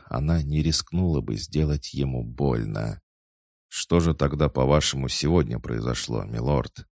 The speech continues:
ровно осведомился я. «Боюсь, что у меня нет ответа на ваш вопрос». «Миледи не здоровится?» «Нет», качнул головой герцог.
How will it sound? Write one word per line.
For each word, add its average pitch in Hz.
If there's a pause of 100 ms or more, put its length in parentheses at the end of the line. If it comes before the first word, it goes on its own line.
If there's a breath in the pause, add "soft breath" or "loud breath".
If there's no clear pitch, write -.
(120)
ровно 62
осведомился 53
я. 55 (720)
«Боюсь, 65
что -
у 50
меня 64
нет 67
ответа 55
на 53
ваш 50
вопрос». - (640)
«Миледи 78
не 73
здоровится?» 78 (340)
«Нет», 65
качнул 60
головой 57
герцог. 55